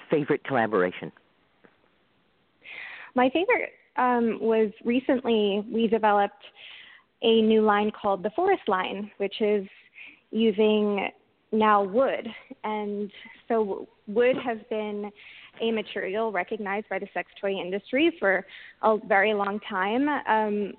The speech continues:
Speaker 2: but I actually, um, I met this woman named Cara Piazza, and she does natural dyes with, um, bot-, botanicals.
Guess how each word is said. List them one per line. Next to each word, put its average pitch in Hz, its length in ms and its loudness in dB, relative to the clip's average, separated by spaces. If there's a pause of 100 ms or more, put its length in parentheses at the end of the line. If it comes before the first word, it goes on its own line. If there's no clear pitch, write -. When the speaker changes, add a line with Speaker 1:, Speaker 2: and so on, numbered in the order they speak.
(160)
Speaker 2:
but 214 240 2 (400)
I 226 380 2 (1080)
actually, 226 640 -2
um, 185 420 -10 (120)
I 214 80 -2
met 208 260 -2 (160)
this 226 200 -4 (100)
woman 214 600 -4
named 214 320 -4 (120)
Cara 208 220 0 (100)
Piazza, 208 580 2
and 208 160 -4 (100)
she 208 300 -2 (960)
does 220 380 2
natural 214 420 0
dyes 196 400 2 (140)
with, 208 160 -2 (220)
um, - 340 -8
bot-, 220 100 -2 (220)
botanicals. 233 600 0